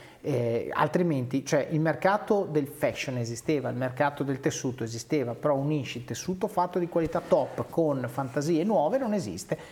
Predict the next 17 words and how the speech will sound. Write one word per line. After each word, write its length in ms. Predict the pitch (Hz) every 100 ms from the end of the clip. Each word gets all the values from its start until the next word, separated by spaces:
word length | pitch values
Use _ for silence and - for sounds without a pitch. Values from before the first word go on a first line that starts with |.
| -
e 60 | 214
improvvisamente 640 | 214 226 214 233 165 135
la 80 | 156
gente 260 | 123 120 127
lo 80 |
vuole. 320 | 127 110 110 - - - -
La 160 | 165
terza 440 | 170 330 330 - 233
cosa 680 | - 151 107 123 180 269 -
che 100 | 135
mi 80 | 135
è 20 |
venuta 220 | 139 139
in 60 | 160
mente 180 | 170 180
adesso 280 | 175 -
parlando 680 | - 190 240 226 269 277 285